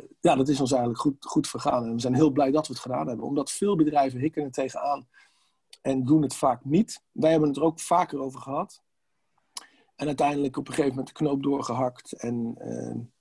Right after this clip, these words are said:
ja, ik denk dat het goed is geweest om het te doen, omdat op het moment dat die voorkant gelijk is, hè, dus, dus, dus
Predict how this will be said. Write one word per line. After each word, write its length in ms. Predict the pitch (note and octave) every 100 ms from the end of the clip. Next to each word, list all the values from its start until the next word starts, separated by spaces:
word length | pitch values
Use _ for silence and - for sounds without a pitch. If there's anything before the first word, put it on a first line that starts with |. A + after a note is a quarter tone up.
| _ _
ja, 100 | C3+
ik 60 | B2+
denk 120 | C3+
dat 100 | C3
het 100 | F#3
goed 100 | E3
is 60 |
geweest 260 | - D3 C3+
om 80 | C#3
het 100 | B2+
te 60 |
doen, 140 | E3 D3+
omdat 440 | C#3 C#3+ - - -
op 80 |
het 120 | D3+ C#3+
moment 340 | D#3 D#3+ D#3+
dat 120 | -
die 120 | G3
voorkant 420 | - F#3 G#3 D#3 -
gelijk 340 | C#3 D3 E3+
is, 120 | -
hè, 80 | A3+
dus, 200 | F#3+ -
dus, 280 | C3 C3 -
dus 160 | C3+